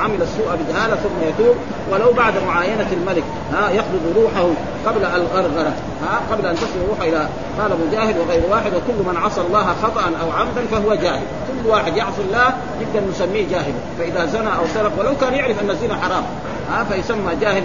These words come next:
في إيه؟ في القرآن. وكان يحدث أن أصحاب الرسول كانوا يقولون: "كل ذنب أصابه عبد فهو جهالة".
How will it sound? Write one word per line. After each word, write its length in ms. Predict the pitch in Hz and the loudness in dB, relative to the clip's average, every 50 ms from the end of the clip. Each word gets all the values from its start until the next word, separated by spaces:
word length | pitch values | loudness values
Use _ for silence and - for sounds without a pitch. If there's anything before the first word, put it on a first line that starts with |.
| 180 - | 0 0
في 40 | 180 | 2
إيه؟ 220 | 160 175 190 214 | 2 4 4 2
في 100 | - - - - - 156 151 - 175 | 0 -2 -6 -6 -6 -6 -6 -4 -2
القرآن. 240 | 170 170 196 214 208 190 165 - - - - - - | -2 0 0 0 0 -2 -4 -4 -6 -6 -6 -4 -2
وكان 280 | - - 220 220 202 190 | 0 0 2 2 2 0
يحدث 380 | 180 208 220 - 180 175 196 | 0 -2 -2 -4 -4 -4 -4
أن 120 | 180 180 175 | -4 -4 -4
أصحاب 360 | 170 170 180 196 220 214 190 | -4 -4 -2 -2 -2 0 0
الرسول 260 | 180 170 - 196 - - | 0 -2 -2 -2 -2 0
كانوا 180 | 214 202 185 180 | 0 0 0 0
يقولون: 380 | 170 - 175 180 202 196 165 - | -2 -2 -2 -2 -2 -2 0 0
"كل 300 | 220 220 202 180 170 196 | 0 0 0 0 0 0
ذنب 200 | 180 170 165 156 165 156 | 0 0 0 -2 -2 -2
أصابه 380 | - 208 202 175 175 170 160 156 | 0 0 0 2 2 0 0 0
عبد 160 | 202 233 - 202 170 175 | 0 -2 -2 -2 -2 0
فهو 140 | 180 170 165 156 147 | 0 0 0 0 0
جهالة". 420 | 160 160 208 226 233 240 247 233 | 0 2 2 2 4 4 2 2